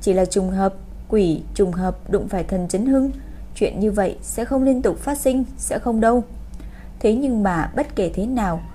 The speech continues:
nội tâm sợ hãi vẫn là khó ngăn chặn. Dương Lâm đã không còn cách nào bảo trì tỉnh táo, hắn không ngừng quẹt mồ hôi trên trán lăn xuống, quyết định cải biến kế hoạch, không lên đi loạn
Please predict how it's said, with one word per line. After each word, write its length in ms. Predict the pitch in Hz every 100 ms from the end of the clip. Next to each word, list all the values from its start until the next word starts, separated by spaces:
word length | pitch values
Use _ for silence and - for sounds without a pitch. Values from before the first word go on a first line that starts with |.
| - -
nội 180 | 220 -
tâm 220 | 294 294
sợ 180 | - 196
hãi 320 | 190 202 302 - - -
vẫn 220 | 220 196
là 200 | 277 208
khó 180 | - 185
ngăn 280 | 226 254 233
chặn. 200 | 220 175 - - - - -
Dương 220 | - 226 214
Lâm 280 | 220 208
đã 100 | 202
không 240 | 240 285 269
còn 200 | 226 156
cách 140 | 254 302
nào 340 | 226 196 170 -
bảo 140 | 196
trì 200 | 170 208
tỉnh 260 | 190 202 170
táo, 340 | 180 175 240 - - - -
hắn 400 | 226 190 240 311
không 260 | 262 214
ngừng 200 | 202 175
quẹt 200 | 156 175
mồ 160 | 175 160
hôi 220 | 170 233
trên 240 | 226 247 233
trán 200 | 208 208
lăn 220 | 254 247
xuống, 320 | - 214 220 339 - - -
quyết 200 | 330 339
định 200 | 240 226
cải 160 | - 196
biến 260 | 170 190 254
kế 140 | 247
hoạch, 240 | 277 240 175 - - - -
không 240 | - 220
lên 340 | 220 214 208 202
đi 140 | 233
loạn 260 | 214 185